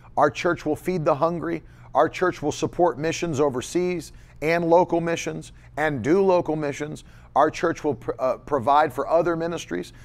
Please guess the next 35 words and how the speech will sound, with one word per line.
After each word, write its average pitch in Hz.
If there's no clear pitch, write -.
There 190
will 254
be 196
ministries 175
that 165
will 147
rise 151
up 160
out 180
of 135
our 107
church. -
You 233
watch 262
and 175
see. 190
There 175
will 226
be 175
ministers, 175
like, 185
for 190
example, 175
evangelists, 165
not 180
just -
ra-, 156
raised 160
up. 190
There'll 202
be 190
evangelists 165
that 123
move 180
here 123